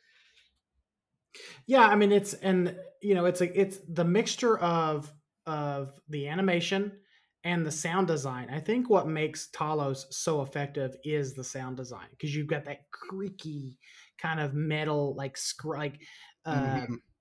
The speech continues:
Speaker 1: uh, metal scraping on metal sound that is just kind of unsettling to the ears if you have sensi-, if you're kind of sensitive to those types of sounds. I can see where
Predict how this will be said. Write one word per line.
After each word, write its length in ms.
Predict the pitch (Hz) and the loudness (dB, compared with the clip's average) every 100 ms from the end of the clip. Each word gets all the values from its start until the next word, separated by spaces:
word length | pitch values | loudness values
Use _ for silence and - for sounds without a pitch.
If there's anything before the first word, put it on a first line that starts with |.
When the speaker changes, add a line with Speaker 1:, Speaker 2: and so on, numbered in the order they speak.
| - | -10
Speaker 1:
uh, 220 | 160 143 151 | -6 -4 0
metal 460 | 170 170 165 147 | 2 4 4 2
scraping 560 | - - 170 175 175 160 | -2 0 2 4 2 0
on 320 | 151 139 143 | 0 -2 -2
metal 480 | 151 156 139 123 - | -2 0 -2 -2 -6
sound 720 | - - 151 151 135 131 131 | -6 -4 -2 -2 -2 -2 -4
that 100 | 143 | -2
is 180 | 143 139 | -2 -2
just 280 | 156 143 - | -4 -4 -6
kind 240 | 156 160 | -4 -2
of 160 | 147 135 | -4 -4
unsettling 920 | 151 147 143 170 165 147 135 127 123 123 | -4 -4 -2 -2 -2 -4 -6 -6 -10 -12
to 120 | - 139 | -8 -6
the 120 | 123 156 | -4 -2
ears 340 | 151 131 127 | -2 -2 -4
if 160 | 147 143 | -8 -6
you 100 | 139 | -4
have 140 | 135 131 | -4 -6
sensi-, 380 | 147 143 143 - | -8 -6 -8 -8
if 160 | 135 | -8
you're 260 | 147 139 131 | -4 -4 -4
kind 180 | 143 135 | -6 -8
of 80 | 127 | -6
sensitive 460 | 156 147 139 131 | -6 -6 -6 -6
to 80 | 135 | -6
those 220 | 135 131 | -6 -6
types 280 | 127 131 - | -8 -10 -12
of 80 | 123 | -12
sounds. 440 | 160 170 143 131 | -8 -6 -4 -6
I 100 | 135 | -10
can 140 | 139 131 | -10 -8
see 200 | 151 143 | -6 -4
where 300 | 143 127 | -4 -4